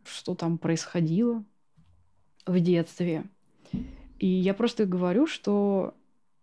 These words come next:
э, важно это увидеть, что оно в тебе есть. Хорошо, паттерн есть. Как мы будем с этим действовать? Это просто время. Э, нужно время, чтобы осознать и попробовать по-другому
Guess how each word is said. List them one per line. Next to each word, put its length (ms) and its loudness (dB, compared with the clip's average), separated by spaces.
э, 600 -2
важно 360 0
это 180 -2
увидеть, 380 4
что 200 -6
оно 140 0
в 80 -14
тебе 260 -4
есть. 540 -4
Хорошо, 360 -2
паттерн 520 0
есть. 500 -4
Как 200 -2
мы 80 2
будем 300 0
с 60 -6
этим 280 -2
действовать? 640 -6
Это 160 -10
просто 340 -4
время. 460 4
Э, 300 -6
нужно 340 2
время, 340 2
чтобы 800 0
осознать 720 0
и 600 6
попробовать 420 2
по-другому 720 2